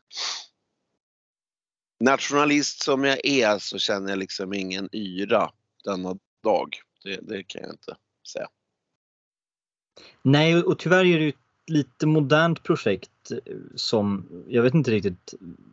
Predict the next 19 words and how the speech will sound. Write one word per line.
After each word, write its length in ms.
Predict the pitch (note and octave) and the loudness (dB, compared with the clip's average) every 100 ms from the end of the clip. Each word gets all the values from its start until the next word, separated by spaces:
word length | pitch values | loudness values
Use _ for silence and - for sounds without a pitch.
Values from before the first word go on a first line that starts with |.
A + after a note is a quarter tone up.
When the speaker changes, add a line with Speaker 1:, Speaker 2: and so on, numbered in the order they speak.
| - - | -20 -10
Speaker 2:
anledningen 580 | - B2 A2 A#2+ D3+ D3 | 0 2 6 4 4 4
är 100 | G2 | 2
väl 120 | F#2+ | 0
att 100 | F#2+ | -2
de 120 | F#2+ | -2
ville 180 | F#2+ F#2+ | -2 -2
ha 140 | F#2 F#2 | 0 0
någon 140 | F2+ | -2
typ 200 | F2 G2 | -6 -6
av 100 | G2+ | -6
stats-, 540 | - G#2 - - - F#2+ F2+ | -2 -4 -4 -10 -4 -2 -2
eh, 100 | F2 E2+ _ _ _ _ | -6 -14 _ _ _ _
patriotism 760 | - G#2 A2 G2 A#2 A2 - G#2 | -2 -2 -2 0 0 0 -4 -4
som, 340 | - G#2 A2 - - - | -4 -6 -8 -16 -20 -8
man, 140 | - E3+ | 2 4
man 100 | D#3+ | 4
skulle 180 | - E3+ | 2 2
fira, 680 | G3+ E3+ D3 C#3+ C#3+ C#3+ C#3 | 4 6 6 4 4 2 0
eh, 160 | C#3 | -2